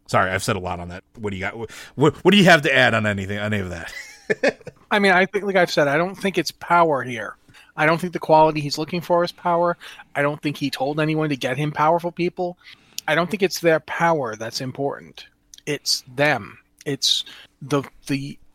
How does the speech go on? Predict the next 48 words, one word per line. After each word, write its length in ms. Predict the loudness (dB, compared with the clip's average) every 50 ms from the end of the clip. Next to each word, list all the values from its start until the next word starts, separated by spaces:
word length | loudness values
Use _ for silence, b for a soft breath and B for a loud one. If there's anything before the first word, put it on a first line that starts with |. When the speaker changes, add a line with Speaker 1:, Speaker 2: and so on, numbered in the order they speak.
| _ _
Speaker 2:
aspects 600 | 0 2 2 2 2 2 4 4 4 4 2 0
of 140 | -2 -2 -2
mortality 640 | -2 -4 -4 -4 -2 -2 -2 -2 -2 -4 -4 -6 -6
they 320 | -4 -4 -4 -4 -6 -6
represent, 800 | -6 -6 -8 -8 -8 -8 -6 -4 -4 -4 -4 -8 -10 -14 -18 -20 -20 _ _ _ _ -16 -14 -10
the 140 | -8 -8
people 360 | -8 -6 -6 -4 -2 0 0 0
they 180 | 0 0 -2
are. 540 | -2 -2 0 0 0 0 -2 -4 -8 -12 -16 _ _ _ _ -20 -12 -8
You, 160 | -8 -6 -4
you 240 | -2 0 0 2 2
know, 200 | 4 4 4 4
we 240 | 4 2 2 2 4
know 200 | 6 6 6 6
that 200 | 4 2 2 2
the, 200 | 2 4 4 4
uh, 300 | 6 6 4 2 0 -2 -8 -16 _ _ _ -6
the 100 | -4 -4
Jailer 420 | 0 2 2 2 2 2 0 -2
tormented 600 | -4 -2 0 0 2 2 2 0 0 -2 -4 -4
the 80 | -4 -4
ones 200 | -4 -6 -6 -4
he 60 | -2
got 120 | -2 -2
his 120 | -2 -4 -6
hands 260 | -6 -6 -6 -6 -8
on. 240 | -8 -10 -12 -16 _ _ _ _ -20 -12 _
But 120 | -2 0 0
he, 140 | 0 0 -2
and 340 | -2 -2 -2 -4 -6 -8 -12 -12 -8
Thrall 400 | -4 0 4 8 8 10 10 8
even 160 | 6 4 2
says, 300 | 2 4 4 4 4 2
"It's 180 | 0 -6 -4 -4
like 160 | -2 -2 -2
he 120 | -4 -4 -4
was 180 | -4 -4 -4
looking 300 | -4 -6 -4 -4 -4 -4
for 120 | -4 -2 0
something, 360 | 0 0 0 -2 -4 -4 -4
but 120 | -4 -4
he 60 | -4
wouldn't 240 | -4 -4 -6 -6 -4
tell 180 | -2 0 0 0
us 120 | -2 -4
what 100 | -6 -6
he 60 | -6
wanted." 400 | -4 -6 -6 -6 -8 -10 -12 -16